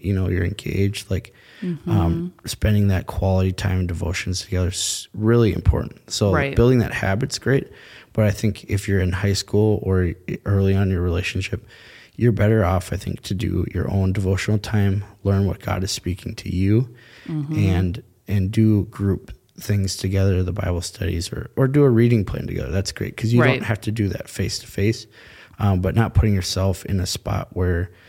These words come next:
Speaker 1: you're gonna open a spiritual door into that person's heart and then leave yourself vulnerable or them vulnerable for future hurt. So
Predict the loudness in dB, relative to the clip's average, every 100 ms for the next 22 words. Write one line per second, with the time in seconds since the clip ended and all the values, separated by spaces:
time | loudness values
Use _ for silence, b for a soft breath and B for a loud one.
0 | B B B B B B B B B 0
1 | 4 6 4 4 0 B B B B -20
2 | -14 0 2 4 2 2 0 -4 -2 0
3 | 0 -2 -4 -2 0 0 0 -2 -2 -4
4 | -4 -2 -2 -2 -6 -8 -4 -2 -2 -4
5 | -4 -2 -2 -4 B B B -4 -2 -2
6 | -4 -4 -4 -6 -4 -4 -4 -2 -2 -2
7 | -4 -6 -6 -4 -4 -6 -6 -8 -8 -8
8 | -8 -10 -12 -10 -10 -10 -10 -12 -8 -6
9 | -4 -6